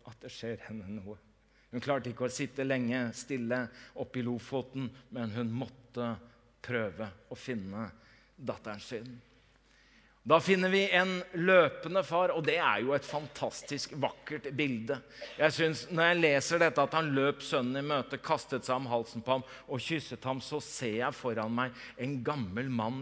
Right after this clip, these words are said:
i kjortel av en eller annen merkelig grunn. Og det er jo en grunn til at de som løper, løper oftest i shorts. Det er et praktisk plagg når man skal løpe fort.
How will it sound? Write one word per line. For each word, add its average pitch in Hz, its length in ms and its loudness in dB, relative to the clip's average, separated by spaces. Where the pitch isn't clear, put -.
i 156 80 -6
kjortel - 640 -10
av 131 160 0
en 123 140 -4
eller 127 160 -6
annen 135 100 -8
merkelig 131 540 -8
grunn. 123 320 -8
Og 117 80 -2
det 139 80 6
er 139 140 6
jo 147 80 4
en 147 100 -4
grunn 131 300 2
til 151 100 2
at 143 140 -4
de 131 100 -2
som 147 240 -8
løper, 131 480 -2
løper 120 380 -2
oftest - 500 -8
i 143 80 -4
shorts. - 540 -10
Det 131 160 2
er 131 300 6
et - 240 -2
praktisk 135 840 -2
plagg 139 460 0
når 143 100 0
man 135 160 0
skal 147 240 0
løpe 143 320 0
fort. - 460 -10